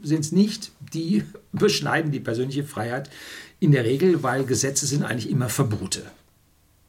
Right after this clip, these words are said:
So, die mit Sanktionen belegt sind. Das heißt, jegliches Gesetz, was der Staat über uns ausschüttet, ist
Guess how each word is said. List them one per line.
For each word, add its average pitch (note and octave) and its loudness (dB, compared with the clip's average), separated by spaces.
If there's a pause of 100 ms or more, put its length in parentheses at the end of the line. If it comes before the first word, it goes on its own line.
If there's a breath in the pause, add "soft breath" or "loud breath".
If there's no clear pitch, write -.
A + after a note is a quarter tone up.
(1000)
So, F#2+ -14 (160)
die A2+ -6
mit G#2+ -4
Sanktionen D#3+ 2
belegt C3+ 0
sind. A2+ -6 (380 loud breath)
Das - 0
heißt, C#3 0 (420 soft breath)
jegliches F3 2
Gesetz, D3+ 2
was G#2+ -8
der A#2 -6
Staat - -4 (480)
über A#2+ -2
uns A#2 -6
ausschüttet, D#3 -4 (880)
ist - -6